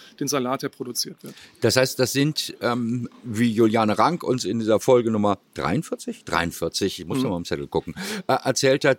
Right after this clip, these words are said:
Speaker 2: sind das diese Gemeinschaftsgärten, kenn ich auch hier aus Dortmund, gibt's diese Gemeinschaft, gibt's in Berlin auch ganz viel.
Speaker 1: Ja.
Speaker 2: Das heißt, das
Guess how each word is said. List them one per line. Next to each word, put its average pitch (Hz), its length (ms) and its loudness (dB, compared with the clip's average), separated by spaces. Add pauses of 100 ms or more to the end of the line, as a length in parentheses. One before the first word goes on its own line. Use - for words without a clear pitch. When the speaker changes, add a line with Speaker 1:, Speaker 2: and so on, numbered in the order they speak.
Speaker 2:
sind 123 240 -6
das 117 140 -2
diese 113 240 -6
Gemeinschaftsgärten, 131 1120 -2
kenn 127 180 0
ich 117 140 -6
auch 92 160 -4
hier 135 200 -2
aus - 180 -6
Dortmund, 139 460 -4
gibt's 127 180 -8
diese 117 180 -6
Gemeinschaft, 117 240 -2
gibt's - 140 -4
in 82 60 -4
Berlin 87 300 0
auch - 160 0
ganz 117 220 0
viel. 123 200 -4
Speaker 1:
Ja. 143 220 -2
Speaker 2:
Das 113 160 0
heißt, 117 160 0
das 135 240 0